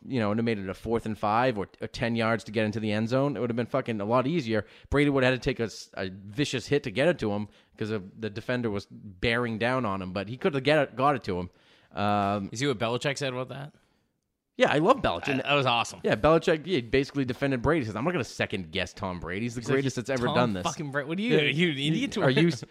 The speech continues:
Speaker 1: he, he was like, "Are you second guessing
Speaker 2: Yeah.
Speaker 1: what Tom Brady chooses to do with the football? Like, the guy's a five-time champion." But it, it feels like, does it feel like to you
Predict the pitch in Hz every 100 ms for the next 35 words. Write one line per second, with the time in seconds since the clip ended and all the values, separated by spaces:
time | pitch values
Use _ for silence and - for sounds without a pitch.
0 | - 165 156 160 151 - 104 107 127 135
1 | 135 120 101 143 120 107 101 - 107 107
2 | 110 104 113 107 107 95 101 104 95 104
3 | 98 107 110 104 - - - 110 107 104
4 | 131 113 - 104 107 117 107 - 104 101
5 | 117 - - - 165 - - 180 - -
6 | - 226 285 254 262 190 196 233 247 247
7 | 233 165 156 151 147